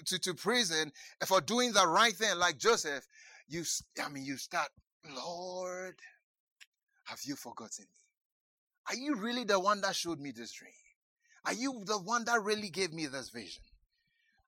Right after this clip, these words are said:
I pray in Jesus' name that we will stand for God. Amen. All right, let's go to the next one. Kindness, kindness, kindness.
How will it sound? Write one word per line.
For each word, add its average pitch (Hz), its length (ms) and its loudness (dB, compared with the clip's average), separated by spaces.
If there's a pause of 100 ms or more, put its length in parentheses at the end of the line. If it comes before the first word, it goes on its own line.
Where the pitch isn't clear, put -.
(100)
I 131 80 -8
pray 170 300 2
in 147 220 -6
Jesus' 139 460 -2
name 104 460 -10 (500)
that 117 180 -6
we 120 120 -2
will 113 160 -4
stand 104 380 -2
for 98 140 -8
God. 90 360 -16
Amen. 120 680 -2 (1400)
All 220 120 12
right, 156 200 12
let's 180 220 8
go 247 100 6
to 208 120 2
the 208 100 4
next 196 260 6
one. 156 280 2
Kindness, - 960 -6
kindness, - 720 -12 (120)
kindness. - 760 -8